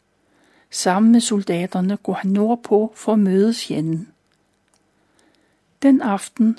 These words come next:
så slår de lejr ved et vandløb. Der siger Gud, at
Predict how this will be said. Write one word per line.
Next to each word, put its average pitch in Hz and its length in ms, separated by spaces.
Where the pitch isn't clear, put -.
så - 180
slår 226 300
de 226 120
lejr 196 420
ved 247 300
et 226 180
vandløb. 170 520
Der 277 140
siger 214 360
Gud, 214 340
at - 320